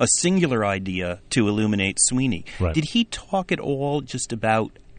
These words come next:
Speaker 1: either how he developed that technique or how he feels it informs all musicals? He's gonna be doing, uh, Company
Speaker 2: Company.
Speaker 1: out in Cincinnati.
Speaker 2: That's
Speaker 1: Uh,
Speaker 2: right.
Speaker 1: Raul Esparza is gonna be in that.
Speaker 2: Exactly.
Speaker 1: So I'm wondering if he, if he's talked about that approach generally.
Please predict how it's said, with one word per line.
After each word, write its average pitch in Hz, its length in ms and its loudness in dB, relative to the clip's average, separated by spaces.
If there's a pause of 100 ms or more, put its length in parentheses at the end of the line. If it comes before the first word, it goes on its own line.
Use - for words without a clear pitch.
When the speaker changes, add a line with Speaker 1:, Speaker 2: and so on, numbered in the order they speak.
Speaker 1:
either 110 220 -2
how 117 200 2
he 104 100 -4
developed 107 640 2
that 110 240 0
technique 110 460 -2
or 110 140 -2
how 120 200 0
he 120 160 -2
feels 104 320 -4
it 98 80 -4
informs 101 680 -2 (100)
all 170 160 0
musicals? - 580 -8 (180)
He's 120 140 4
gonna 120 140 0
be 117 100 4
doing, 110 540 2
uh, 101 320 2 (100)
Company 98 560 2
Speaker 2:
Company. 92 60 0
Speaker 1:
out 95 140 2
in 104 120 -2
Cincinnati. 113 720 2
Speaker 2:
That's 92 140 -2
Speaker 1:
Uh, 92 80 0
Speaker 2:
right. 95 100 0
Speaker 1:
Raul 98 200 2
Esparza 107 400 0
is 95 100 -4
gonna - 160 -8
be 87 160 -8
in 85 160 -6
that. 90 140 -2
Speaker 2:
Exactly. 95 440 -4
Speaker 1:
So 127 140 4
I'm 147 80 4
wondering 156 280 4
if 127 80 -2
he, 135 120 -2
if 104 60 -6
he's 113 180 -6
talked 113 300 -6
about 90 180 -6
that - 120 -8
approach - 520 -8
generally. 120 540 2